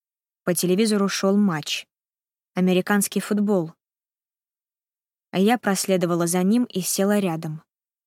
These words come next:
"Не знала, что ты любишь смотреть футбол", — сказала я, дотрагиваясь кончиками пальцев до его шеи.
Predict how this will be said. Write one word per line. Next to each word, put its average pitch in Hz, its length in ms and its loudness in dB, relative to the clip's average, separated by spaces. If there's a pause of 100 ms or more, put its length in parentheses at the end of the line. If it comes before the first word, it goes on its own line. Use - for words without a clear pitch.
(1600)
"Не 190 180 2
знала, 214 420 2
что 180 300 -4
ты 180 160 -2
любишь 190 400 0
смотреть 175 460 -2
футбол", — 165 500 -4 (840)
сказала 175 420 -2
я, 190 320 0
дотрагиваясь 180 680 -2
кончиками 175 540 -4
пальцев 196 440 -4
до 170 120 -4
его 175 260 -2
шеи. 151 480 -8